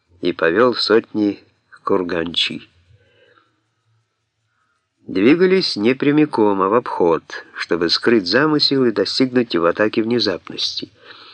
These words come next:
Не доезжая до укрепления, спешились в лощине, направились к цели. Тьма дрогнула, обозначились деревья сада, через который казаки шли.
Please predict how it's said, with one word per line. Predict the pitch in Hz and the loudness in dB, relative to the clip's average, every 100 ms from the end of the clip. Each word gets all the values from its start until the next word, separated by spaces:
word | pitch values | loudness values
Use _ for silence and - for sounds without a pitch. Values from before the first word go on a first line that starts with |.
| - | -16
Не | - 131 | -2 0
доезжая | 139 143 123 135 120 101 | 2 2 4 4 2 2
до | 101 | -2
укрепления, | 95 87 82 98 139 151 147 131 | -2 -4 -4 -2 0 2 0 0
спешились | - - 90 90 - 71 - - | -4 -4 -2 0 0 -4 -6 -6
в | 76 | -6
лощине, | 73 - - - 127 117 | -6 -4 -2 0 0 -2
направились | 92 - 90 95 95 90 - - | -4 -2 -2 -2 -4 -6 -8 -8
к | - | -8
цели. | - - - 90 - _ _ _ _ _ _ _ _ _ _ _ _ _ _ _ _ _ _ _ _ _ | -4 -2 -4 -6 -18 _ _ _ _ _ _ _ _ _ _ _ _ _ _ _ _ _ _ _ _ _
Тьма | - 82 87 104 92 | -4 -2 2 2 2
дрогнула, | 82 87 110 120 110 110 104 98 - - | -2 0 2 2 0 0 2 0 -4 -8
обозначились | 82 85 92 92 - 82 82 - - | -6 -4 -2 -2 0 -2 -2 -4 -6
деревья | 73 90 101 92 80 78 | -4 0 0 0 -2 -4
сада, | - 104 123 117 113 | -2 0 0 0 -2
через | - 107 90 - | 0 -2 -2 -4
который | 80 98 98 90 | -2 0 0 -2
казаки | 90 80 80 90 | -2 -2 -2 -2
шли. | 82 - 82 82 | -2 0 0 -2